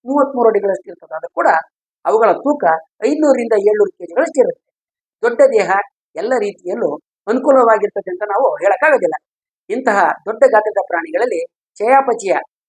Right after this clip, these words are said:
ಅಂದ್ರೆ ಮೆಟಬಾಲಿಸಮ್ ಬಹಳ ನಿಧಾನವಾಗಿರುತ್ತೆ. ಇವು ಕ್ಲೀಬರ್ ನಿಯಮಕ್ಕೆ ಅತ್ಯಂತ ಉತ್ತಮವಾದಂತ ಉದಾಹರಣೆಗಳಾಗಿವೆ. ಕ್ಲೈಬರ್ ನಿಯಮ ದೇಹದ ಗಾತ್ರ ಹೆಚ್ಚಿದಂತೆ ಚಯಾಪಚಯ ಹೆಚ್ಚೋದಿಲ್ಲ ಅಂತ ತಿಳಿಸುತ್ತೆ. ಒಂದು ಕುದುರೆ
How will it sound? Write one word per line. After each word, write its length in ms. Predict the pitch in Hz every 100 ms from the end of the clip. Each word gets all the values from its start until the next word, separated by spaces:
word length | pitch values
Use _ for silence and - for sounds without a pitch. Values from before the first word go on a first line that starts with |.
| _ -
ಅಂದ್ರೆ 220 | 202 175
ಮೆಟಬಾಲಿಸಮ್ 720 | 165 240 254 202 170 180 151 160
ಬಹಳ 140 | 180
ನಿಧಾನವಾಗಿರುತ್ತೆ. 1080 | 170 170 175 151 262 262 180 _ _ _ _ 254
ಇವು 360 | 294 196 165
ಕ್ಲೀಬರ್ 640 | - _ _ 254 294 285
ನಿಯಮಕ್ಕೆ 400 | 233 196 180 196
ಅತ್ಯಂತ 380 | 165 - 247 262 220
ಉತ್ತಮವಾದಂತ 640 | 196 214 196 185 170 175 190 156 _ _
ಉದಾಹರಣೆಗಳಾಗಿವೆ. 760 | 214 214 165 240 311 196 175 147 _ _ _ _ _
ಕ್ಲೈಬರ್ 380 | 214 294 311 285
ನಿಯಮ 200 | 226 196 147 - _ _ _ _ _
ದೇಹದ 240 | 208 254 285
ಗಾತ್ರ 380 | 262 226 226 202
ಹೆಚ್ಚಿದಂತೆ 580 | 180 180 208 262 170 170 _ _
ಚಯಾಪಚಯ 720 | - 220 285 247 214 208 208 196
ಹೆಚ್ಚೋದಿಲ್ಲ 500 | 180 - 180 156 165
ಅಂತ 160 | 175 254 160 -
ತಿಳಿಸುತ್ತೆ. 420 | 240 240 156 _ _ _ _ _ _ _ _ _ -
ಒಂದು 280 | 214 208 214
ಕುದುರೆ 440 | 247 320 190 160